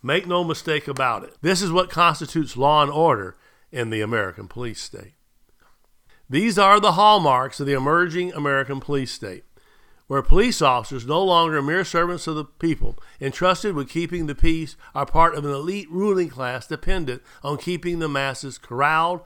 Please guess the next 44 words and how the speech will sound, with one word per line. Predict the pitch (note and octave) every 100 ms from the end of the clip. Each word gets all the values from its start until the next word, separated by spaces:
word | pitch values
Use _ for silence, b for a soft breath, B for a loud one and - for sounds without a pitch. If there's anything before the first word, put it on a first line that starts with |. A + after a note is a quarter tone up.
| b
under | b E3+ G#3
control, | A3+ F#3+ D#3 C3 B2 B2 B B
and | D3+ D3
treated | - G3+ D#3
like | B2 A#2+ -
suspects | - G3 F3+ - A#2+ A2 - - b b
and | C#3 D3+
enemies | F3+ C#3+ G#2 G2+ - b b
rather | A2+ C#3 B2+ G2+
than | G2+ A2
citizens. | - A#2+ G#2 - G#2+ - _ _ _ b b b b b b b
Whether | D#3 F3+ D3+
it's | C3+
police | - B2 F3 -
officers | F3+ F3+ E3 F#3
breaking | C#3 E3 D#3+ D3
down | C#3+ D3 D#3 D#3+ B B B B B B -
someone's | E3 D3+ D3+ C#3+
front | - D3+ C#3 B2+
door, | D3 D#3 F#3 F3+
or | C3+
shooting | A#2 G3+ F3 D#3+
them | D3+ C3+
dead | C#3 D#3
in | D3+
their | B2+
homes, | A2+ C#3+ D3 D#3
or | B2+
strip | - E3+ D#3+
searching | - E3 D#3 C#3+
motorists | C3 C#3+ D3 D3
on | C3
the | A#2
side | D3+ C#3
of | C3+
the | B2
road, | C3 C#3 D3
in | C#3+
a | C#3
police | - D3 B3 A#3+
state | - F3
such | - D#3+ C#3+
as | C3
ours, | E3+ C#3+ A#2 A#2